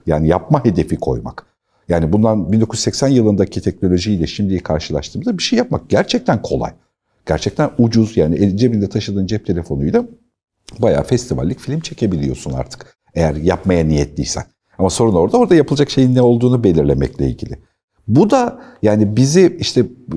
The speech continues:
havuzda yüzen küçük toplarla amacı olup hareket eden insanlar arasındaki fa-, farkı için de gerçekten basit bir amaç gerekiyormuş gibi görünüyor.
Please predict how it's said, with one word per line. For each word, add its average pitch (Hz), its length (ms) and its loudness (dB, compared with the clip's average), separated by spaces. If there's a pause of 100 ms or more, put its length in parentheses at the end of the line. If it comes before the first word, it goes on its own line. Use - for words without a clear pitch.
(240)
havuzda 127 1000 2
yüzen 113 540 0 (200)
küçük - 300 -14
toplarla 110 1040 2 (320)
amacı 110 380 2
olup 117 220 2
hareket 110 400 -2
eden 104 460 0
insanlar 107 460 0
arasındaki 98 560 -2
fa-, - 340 -12
farkı 101 520 -2
için 180 300 -2
de 214 160 2 (320)
gerçekten 190 560 2 (180)
basit 185 360 0
bir 175 180 4
amaç 165 500 0
gerekiyormuş 87 680 0
gibi 71 200 -8
görünüyor. 69 360 -4